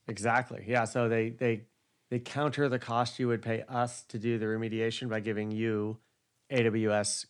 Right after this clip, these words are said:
credits for your account to match. It's awesome. It's been super valuable for our customers who were, you know, on the fence about it. We brought it up to them. They weren't,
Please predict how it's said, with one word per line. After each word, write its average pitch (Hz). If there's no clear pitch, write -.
credits -
for -
your 101
account 104
to -
match. -
It's 117
awesome. 107
It's 117
been 120
super 135
valuable 110
for 107
our 101
customers 107
who 107
were, 104
you 120
know, 90
on 143
the 131
fence 123
about 107
it. 107
We 127
brought 113
it 110
up 104
to 110
them. 104
They 104
weren't, 104